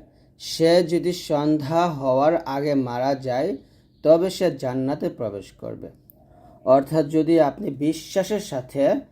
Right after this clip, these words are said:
এই সাইয়্যিদুল ইস্তেগফার সকালে পড়ে সন্ধ্যা হওয়ার আগে মারা যান, এখানে বিশ্বাসের সাথে বলা হয়েছে, এর-, এটা হচ্ছে যে আপনার বিশ্বাস থাকবে মনে যে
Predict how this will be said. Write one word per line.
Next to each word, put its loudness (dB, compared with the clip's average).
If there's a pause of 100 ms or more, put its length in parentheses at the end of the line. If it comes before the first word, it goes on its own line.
(400)
এই 4
সাইয়্যিদুল -2
ইস্তেগফার -2
সকালে 0 (100)
পড়ে 2 (440)
সন্ধ্যা 2
হওয়ার 0
আগে -4
মারা -6
যান, -18
এখানে -4
বিশ্বাসের -2
সাথে 0
বলা 2
হয়েছে, 0
এর-, -4
এটা -8
হচ্ছে -6
যে -4
আপনার -4
বিশ্বাস -2
থাকবে -6
মনে -4
যে 0